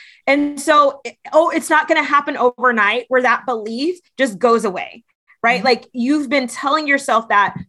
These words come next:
Speaker 1: for so many years. You've been telling yourself that it's not okay for you to be too, too much, like, that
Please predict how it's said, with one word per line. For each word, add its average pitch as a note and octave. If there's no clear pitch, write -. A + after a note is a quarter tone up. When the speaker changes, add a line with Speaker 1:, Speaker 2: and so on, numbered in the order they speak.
Speaker 1:
for B3
so B3+
many A#3+
years. G3+
You've A#3+
been B3
telling C#4+
yourself A3+
that A#3
it's A3+
not B3
okay B3+
for B3+
you A3
to G#3
be G3+
too, F#3+
too A#3+
much, F3+
like, G3+
that A3